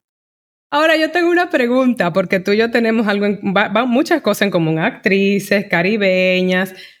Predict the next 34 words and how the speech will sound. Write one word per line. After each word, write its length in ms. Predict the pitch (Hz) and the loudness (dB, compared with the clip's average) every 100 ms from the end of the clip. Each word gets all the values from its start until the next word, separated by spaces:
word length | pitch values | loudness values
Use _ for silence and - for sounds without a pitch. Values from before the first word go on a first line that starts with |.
| _ | _
Lo 340 | - 220 233 226 | 0 2 2 0
que 140 | 233 | 0
nos, 560 | 214 214 214 214 - - | 2 2 0 -2 -6 -4
lo, 200 | 214 208 | 0 0
la 160 | 202 202 | 0 -2
experiencia 880 | 208 208 202 220 262 269 247 233 185 | 0 -2 0 0 0 0 0 0 -4
distinta 800 | 202 - - 285 320 - 196 180 | -6 -4 0 2 2 0 0 0
es 300 | 180 190 - | 0 -4 -2
que 240 | 180 165 | 0 2
yo 560 | 185 196 202 208 - _ | 2 2 2 -2 -12 _
vengo 500 | _ - 202 240 240 | _ -2 2 2 2
de 120 | 226 | 2
la 140 | 208 | 0
isla 380 | 208 285 269 262 | 0 0 0 0
y 60 | 226 | 2
vin-, 240 | 196 208 | 0 -2
y 140 | - 185 | 0 0
Nueva 260 | 185 180 | 2 2
York 200 | 175 196 | 2 0
es 260 | 220 - - | -2 -6 -2
una 320 | 196 196 196 | 0 2 0
segunda 640 | 190 180 180 185 185 - - | -2 -2 0 0 0 -2 -8
etapa, 560 | - 165 160 147 - 247 _ _ _ _ _ | -8 -2 0 0 -2 -6 _ _ _ _ _
y 100 | - | -2
tú 120 | 190 180 | 0 0
te 140 | 185 | 0
criaste 680 | 175 180 208 269 - 311 294 - | 0 2 0 0 0 0 -2 -4
en 120 | 220 | 0
Nueva 240 | 220 214 202 | 2 2 2
York, 420 | 180 185 - - _ | 2 0 -2 -12 _
y 140 | 202 170 | -4 0
Puerto 400 | 190 185 196 180 | 2 2 0 0
Rico 520 | 196 320 370 214 185 | 2 0 2 2 2
es 520 | 170 165 196 - - | 0 -4 -6 -12 -20